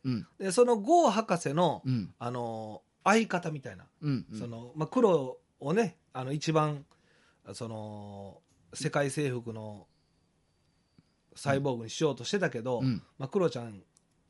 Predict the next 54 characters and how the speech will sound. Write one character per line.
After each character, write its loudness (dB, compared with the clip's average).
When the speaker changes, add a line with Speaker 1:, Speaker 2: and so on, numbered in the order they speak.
Speaker 2:
家 0
帰 0
っ 2
ち -2
ゃ 2
っ -6
た -14
か -20
ら、 -14
Speaker 1:
う 0
ん -
う 4
ん 0
う -10
ん。 -12
Speaker 2:
そ -10
の、 -10
ゴ 6
ー 4
の -4
一 -6
番 2
右 4
腕 2
と -10
い -14
う -20
か、 -6
Speaker 1:
は 2
い -2
は -6
い。 -12
Speaker 2:
ま -10
あ、 -10
信 -2
頼 4
で 0
き 0
る 0
サ 2
イ 6
ボ 2
ー -2
グ -8
が -8
も 0
う 4
一 -6
匹 -10
お -12
っ -16
て、 -20
Speaker 1:
う -2
ん。 -2